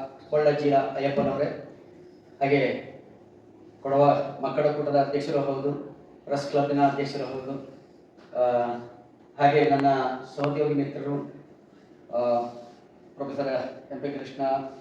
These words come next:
ಹಾಗೆ ಡಾಕ್ಟರ್ ಗೀತಾಂಜಲಿ, ಇವ್ರ ಜೊತೆಗೆ ಅತಿಥಿಗಳಾಗಿ ಆಗಮಿಸಿದಂತಹ ಶ್ರೀ ಚಾಮೇರ ದಿನೇಶ್ ಬೆಳ್ಯಪ್ಪ, ಅಧ್ಯಕ್ಷರು ಕೊಡವಾಮರ,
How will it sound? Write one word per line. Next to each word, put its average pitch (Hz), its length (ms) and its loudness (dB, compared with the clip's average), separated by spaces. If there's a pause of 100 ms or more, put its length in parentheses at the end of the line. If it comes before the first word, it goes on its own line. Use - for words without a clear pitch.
(120)
ಹಾಗೆ 127 500 -4
ಡಾಕ್ಟರ್ 127 200 -6
ಗೀತಾಂಜಲಿ, 135 600 -4 (600)
ಇವ್ರ 123 140 -8
ಜೊತೆಗೆ 147 840 2
ಅತಿಥಿಗಳಾಗಿ 151 1080 0
ಆಗಮಿಸಿದಂತಹ 147 840 0 (1200)
ಶ್ರೀ 143 240 0
ಚಾಮೇರ 147 460 6
ದಿನೇಶ್ 151 380 2
ಬೆಳ್ಯಪ್ಪ, - 680 2
ಅಧ್ಯಕ್ಷರು 147 420 4
ಕೊಡವಾಮರ, 139 420 4